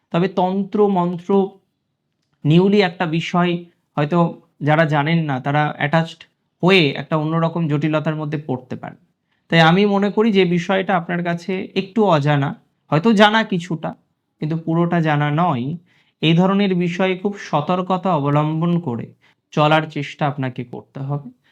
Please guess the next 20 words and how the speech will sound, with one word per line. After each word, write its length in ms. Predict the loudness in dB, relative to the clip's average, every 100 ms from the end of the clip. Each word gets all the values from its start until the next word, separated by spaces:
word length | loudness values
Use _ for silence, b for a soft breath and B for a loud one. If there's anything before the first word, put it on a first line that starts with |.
| _ 0
তাতেই 400 | 0 2 0 0
পজিটিভিটির 760 | -2 -2 -2 0 0 0 -2
মাত্রাক্রম 680 | -2 -4 -6 -8 -4 -4 -2
বাড়বে, 500 | -4 -6 -8 -14 -16 _ _ _
তাতেই 340 | -2 0 -2 -2
ডেভেলপমেন্টের 800 | -4 -2 -4 -4 -6 -6 -6
মাত্রাক্রম 640 | -8 -10 -12 -14 -12 -12 -10
হবে। 240 | -10 -12 _ b b 0
এবং 340 | 2 2 0
অতিরিক্ত 680 | -2 -2 0 0 -2 -8 2 6 6 4
ইনভলভ 560 | -4 -2 4 4 4 0
হয়ে 320 | 2 2 2
যাওয়া, 680 | 2 4 4 4 0 -8 -14
সংসারের 680 | -4 -2 -2 -2 0 0 0
ক্ষেত্রে 360 | -4 -2 -2
হয়তো 220 | -2 0
দায়িত্ব 400 | 0 -2 -4 -6
কর্তব্যগুলো 680 | -4 -4 -4 -4 -2 -2 -2
ছেড়ে 340 | -2 -2 0
দিয়ে, 380 | 0 0 -4 -8